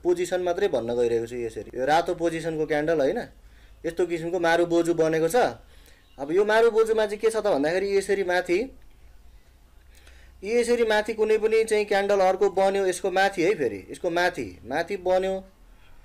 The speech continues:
है, अथवा यसरी तल बन्यो।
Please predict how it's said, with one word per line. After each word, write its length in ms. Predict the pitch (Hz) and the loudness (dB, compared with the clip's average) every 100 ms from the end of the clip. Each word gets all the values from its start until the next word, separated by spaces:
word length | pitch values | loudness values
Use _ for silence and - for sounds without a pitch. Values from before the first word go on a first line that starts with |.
| - - - - - - | -20 -20 -20 -20 -20 -8
है, 240 | 120 202 - - _ - - | -6 -6 -8 -20 _ -20 -8
अथवा 280 | 151 185 190 | -4 0 2
यसरी 380 | 190 190 190 185 | 2 2 -2 -4
तल 320 | - 185 190 190 | 0 2 4 2
बन्यो। 360 | 185 185 190 | 2 2 0